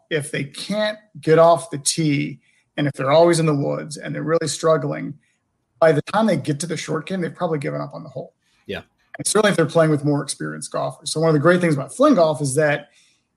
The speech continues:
Speaker 1: it actually, for your average person, once you get your release point down, the, the, the game is sort of right in front of you in the sense that you're probably gonna get it in the fairway. Maybe, you know,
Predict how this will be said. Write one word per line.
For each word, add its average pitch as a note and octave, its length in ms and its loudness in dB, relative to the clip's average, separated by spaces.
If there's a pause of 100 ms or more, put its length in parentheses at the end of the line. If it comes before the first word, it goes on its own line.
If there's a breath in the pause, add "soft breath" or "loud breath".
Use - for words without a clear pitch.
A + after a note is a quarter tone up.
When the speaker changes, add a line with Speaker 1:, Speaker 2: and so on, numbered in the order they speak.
(100)
Speaker 1:
it E3 160 8
actually, E3 800 4
for - 180 -4
your D3+ 240 -2
average F3+ 360 -2
person, D3+ 420 -4
once D#3+ 240 -4
you F3+ 60 -4
get E3+ 200 -6
your D3+ 100 -4
release D3 300 -2
point C#3+ 320 -6
down, C#3 420 -6 (760)
the, D3+ 260 4
the, D#3 320 0
the E3+ 180 -4
game E3 320 2
is D#3+ 80 2
sort D#3+ 140 0
of C3+ 80 -2
right D3 160 0
in A#2 40 -10
front C#3 240 -4
of C#3 120 -12
you - 80 -14
in - 40 -18
the E2+ 80 -16
sense D#3 360 -6
that - 100 -14
you're - 120 -14
probably D#3+ 340 0
gonna E3+ 160 0
get D#3 120 -2
it D#3 40 -2
in D#3 100 -2
the E3 80 -4
fairway. - 380 -16 (180)
Maybe, C#3+ 300 -4
you D3 180 -2
know, C3 220 -2